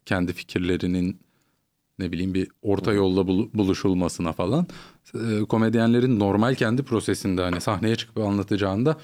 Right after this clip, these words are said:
Speaker 1: tamamen kendisi çiziyor o, hani
Speaker 2: Ve
Speaker 1: ne
Speaker 2: yazıyor,
Speaker 1: yapacağı.
Speaker 2: yönetiyor,
Speaker 1: Aynen.
Speaker 2: oynuyor.
Speaker 1: Ve orada bir orta yol bulma gereği yok yani. Kompromize
Speaker 2: Hı.
Speaker 1: gerektiren bir şey yok. Çünkü öbür taraf yok.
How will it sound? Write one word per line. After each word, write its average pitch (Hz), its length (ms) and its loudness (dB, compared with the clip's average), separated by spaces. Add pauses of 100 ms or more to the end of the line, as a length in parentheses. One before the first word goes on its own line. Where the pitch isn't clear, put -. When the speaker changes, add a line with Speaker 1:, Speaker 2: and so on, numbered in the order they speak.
(380)
Speaker 1:
tamamen 120 380 0
kendisi 104 460 -2
çiziyor 92 420 0
o, 85 240 -4 (120)
hani 87 160 -6
Speaker 2:
Ve - 20 -2
Speaker 1:
ne 104 40 2
Speaker 2:
yazıyor, 92 460 2
Speaker 1:
yapacağı. 87 120 4
Speaker 2:
yönetiyor, 92 360 0
Speaker 1:
Aynen. 82 100 2
Speaker 2:
oynuyor. 92 420 2 (640)
Speaker 1:
Ve 107 80 2
orada 104 300 2
bir 113 160 2
orta 110 280 0
yol 110 240 2
bulma 107 240 2
gereği 104 440 2 (120)
yok 107 260 -2
yani. 85 160 -6
Kompromize 98 600 0
Speaker 2:
Hı. 101 40 0
Speaker 1:
gerektiren 107 600 0
bir 110 40 0
şey 180 140 0
yok. 180 80 -4
Çünkü 185 160 2
öbür 123 240 0
taraf 117 480 -4
yok. - 240 -12